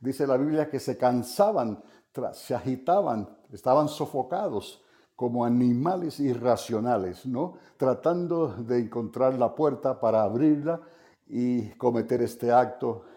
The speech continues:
de impureza, esta abominación sexual en contra, eh, no solamente de Lot, sino de Gabriel y de Miguel. Imposible, ¿no?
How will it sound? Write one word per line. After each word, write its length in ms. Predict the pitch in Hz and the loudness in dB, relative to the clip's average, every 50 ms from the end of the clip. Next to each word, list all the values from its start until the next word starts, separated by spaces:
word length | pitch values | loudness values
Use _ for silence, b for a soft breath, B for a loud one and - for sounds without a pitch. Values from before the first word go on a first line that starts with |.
| B B | B B
de 800 | 110 98 - 113 110 113 110 110 110 110 98 - - - _ _ - | -20 -18 -16 -10 -4 -2 0 2 2 0 -2 -4 -10 -20 _ _ -2
impureza, 880 | 151 143 131 127 110 - - 120 120 131 160 151 - - 117 104 - b b b b b b b b | 0 0 0 0 -4 -6 -6 -4 -2 -2 -2 -2 -4 -4 -8 -8 -8 b b b b b b b b
esta 300 | - 120 - - - 120 | -8 -8 -4 2 4 4
abominación 800 | 117 110 110 110 107 107 104 104 98 - - 127 131 127 123 117 | 4 4 2 0 -2 -2 -4 -4 -6 -6 -4 -2 -2 0 -2 -2
sexual 680 | - - 110 - - - 143 180 185 175 143 131 B B B B B B B B | -6 -8 -10 -10 -8 -2 0 2 2 2 0 -4 B B B B B B B B
en 180 | - 110 110 104 | -10 -8 -8 -6
contra, 600 | - - 127 127 117 107 113 120 113 104 90 B B B B B B B B B B - | -4 -2 -2 -2 -2 -2 0 2 2 2 0 B B B B B B B B B B -10
eh, 280 | 123 107 104 104 - - | -8 -8 -8 -8 -10 -10
no 180 | 110 113 123 120 | -8 -8 -8 -6
solamente 800 | - 123 113 110 107 110 127 135 127 127 - 120 110 104 B B B B B B B | -6 -4 -4 -4 -2 -2 -2 -2 -2 -2 -4 -6 -6 -6 B B B B B B B
de 160 | - 104 104 | -4 -2 -2
Lot, 380 | 98 107 147 185 196 180 - - - | 4 4 4 4 4 0 -6 -16 -18
sino 560 | - - - 127 120 127 127 120 113 113 B B B B B _ | -10 -8 -6 -4 -4 -2 -2 -4 -4 -6 B B B B B _
de 520 | - 120 110 120 120 117 110 98 - - - | -16 -8 -4 -2 0 0 0 -2 -4 -8 -6
Gabriel 600 | - 117 104 113 117 139 139 127 117 113 107 104 - - - - | -4 -2 0 2 2 2 2 2 2 0 -4 -8 -14 -20 -16 -12
y 200 | - 113 113 110 | -10 -8 -8 -6
de 340 | 101 107 107 101 101 B B B B B - | -4 -2 -2 -2 -4 B B B B B -10
Miguel. 680 | 110 110 113 110 104 107 127 117 98 90 80 82 - - - | -8 -6 -6 -4 -2 0 0 0 0 -4 -8 -12 -16 -8 -4
Imposible, 800 | 160 135 120 - 131 127 - - 180 131 92 101 95 95 98 | -4 -4 -4 -4 -8 -8 -6 -6 -6 -6 -6 -6 -6 -6 -6
¿no? 320 | 101 110 117 147 160 B | -4 -2 -2 -2 -2 B